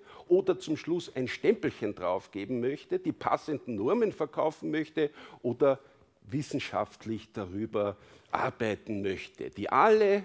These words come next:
machen jetzt sozusagen ihr Geschäft mit diesem Ding. Die Seifenblase ist ein Euphemismus. Denn die Seifenblase besteht zwar weitgehend aus Luft, aber sie richtet keinen Schaden an.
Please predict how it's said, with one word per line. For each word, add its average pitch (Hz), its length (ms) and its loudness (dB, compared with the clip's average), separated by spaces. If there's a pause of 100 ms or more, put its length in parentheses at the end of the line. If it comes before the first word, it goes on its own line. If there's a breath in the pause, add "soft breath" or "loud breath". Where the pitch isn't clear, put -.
machen 139 400 2
jetzt 123 260 0
sozusagen 123 500 -2
ihr 131 120 -4
Geschäft 123 500 -4
mit - 220 -4
diesem 123 260 -2
Ding. 147 180 -2
Die 131 100 -2
Seifenblase 127 760 -4
ist 135 160 -6
ein 127 120 0
Euphemismus. 120 1160 -2 (360 soft breath)
Denn 131 120 -2
die 139 100 -2
Seifenblase 139 1120 0 (260 loud breath)
besteht 127 400 -2
zwar 131 220 0
weitgehend 123 520 -2
aus 123 180 -4
Luft, 143 420 -4
aber 131 160 0
sie 131 140 -4
richtet 131 460 -4
keinen 123 280 -2
Schaden 101 600 -2
an. - 280 -10